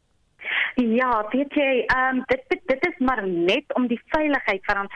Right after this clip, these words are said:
gaste as ook ons veldwagters te verseker. Want daar is baie systrome wat oor die paadjies vloei en van die, eh, uitkykpunte is daar ook water wat oorstroom. So, ons wil regtig net die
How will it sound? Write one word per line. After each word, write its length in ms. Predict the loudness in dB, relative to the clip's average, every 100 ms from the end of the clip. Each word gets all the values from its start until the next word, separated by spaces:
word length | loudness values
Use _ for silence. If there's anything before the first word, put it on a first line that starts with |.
| -2
gaste 400 | -2 0 -4 -4 -6 -10 -4
as 200 | -4 -2
ook 280 | 0 0 2
ons 180 | -2 0
veldwagters 760 | 0 0 0 -2 -2 -4 -6 -4
te 80 | -4
verseker. 640 | -4 -2 0 0 0 -2 -2 -10 -8 -10 0
Want 260 | 0 0 -2 0
daar 200 | 2 2
is 100 | 0
baie 240 | 0 0 -2 0
systrome 680 | 0 0 -2 0 2 2 2
wat 100 | -2
oor 140 | 0 0
die 120 | 2
paadjies 480 | 2 0 0 -6 -6
vloei 340 | 0 2 4 2
en 380 | 2 0 0 0
van 140 | 0 0
die, 200 | -2 -4
eh, 100 | -8 -2
uitkykpunte 880 | -2 0 -2 -2 -4 -2 0 0 -2 -8 -16 -4
is 120 | 0
daar 180 | 2 0
ook 120 | 0
water 340 | 0 0 -2 -2
wat 160 | -2 0
oorstroom. 680 | 0 0 -2 0 0 0 -6 -12 -12 -12 0
So, 240 | 2 2 2
ons 200 | 0 0 0
wil 160 | 0
regtig 540 | 2 2 0 0 -2 0
net 260 | 0 0 -4 -10
die 120 | -10